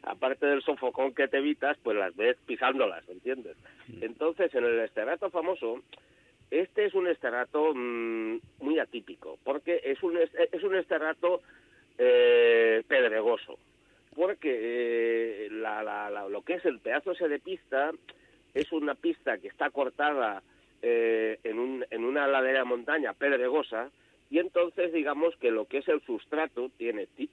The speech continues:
Speaker 1: piedra, piedra caliza, pedazos como los que vio muy bien Miguel Ángel, y, y, y la tierra entre ellos, digamos, ¿no? Entonces yo, por ejemplo, el detalle es que nosotros, como subimos andando, pues vimos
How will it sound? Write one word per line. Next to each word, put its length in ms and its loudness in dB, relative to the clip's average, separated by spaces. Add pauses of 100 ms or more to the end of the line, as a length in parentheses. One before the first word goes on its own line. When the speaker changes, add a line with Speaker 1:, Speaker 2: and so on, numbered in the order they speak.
Speaker 1:
piedra, 520 2 (120)
piedra 380 0
caliza, 540 -2 (100)
pedazos 420 -2
como 200 -4
los 140 -4
que 100 -6
vio 160 -2
muy 160 -6
bien 200 -2
Miguel 220 -2
Ángel, 400 -2 (560)
y, 420 -8
y, 260 -10
y 160 -8
la 160 -8
tierra 340 0
entre 320 -8
ellos, 200 -12
digamos, 440 -14
¿no? 140 -12 (280)
Entonces 200 0
yo, 80 0
por 140 -4
ejemplo, 400 -2
el 160 -4
detalle 320 -2
es 80 -8
que 160 -4
nosotros, 360 -6
como 200 -10
subimos 360 -8
andando, 520 -2 (340)
pues 180 0
vimos 400 0